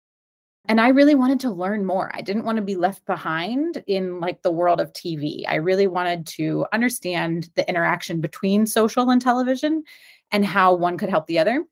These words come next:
And so a friend of mine was working at a newly formed agency called Frequency five forty.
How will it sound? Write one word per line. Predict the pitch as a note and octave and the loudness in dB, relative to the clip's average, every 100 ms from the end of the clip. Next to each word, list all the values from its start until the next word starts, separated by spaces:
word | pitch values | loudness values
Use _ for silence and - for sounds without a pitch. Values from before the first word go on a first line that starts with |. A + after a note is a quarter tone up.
| _ - G#3+ | _ -8 -2
And | A3 | -2
so | - A#3 G#3+ G#3 G#3 - - _ G#3 | 0 2 2 2 -2 -10 -20 _ -4
a | |
friend | G#3 A3 A3 | 0 0 2
of | A3+ | 0
mine | G#3 G3+ G3 G3 F#3+ | 0 0 0 0 -2
was | F3+ F3+ | -2 -2
working | F#3 F#3 G3 F#3 F#3 - | -2 -2 -4 -4 -4 -2
at | E3+ E3 - _ _ _ _ _ _ _ F#3+ | -2 -2 -4 _ _ _ _ _ _ _ -10
a | |
newly | F3+ F#3 A3 B3 A#3+ | -4 4 6 6 6
formed | A#3+ G3+ G3+ | 2 -2 -4
agency | - F3 F#3+ F#3+ G3 | -4 -6 -8 -8 -8
called | - E3 | -6 -6
Frequency | F3 E3+ F#3+ F#3 | -8 -8 -6 -6
five | - F3 - | -2 -2 -4
forty. | - F#3+ C#4+ | -6 -2 -2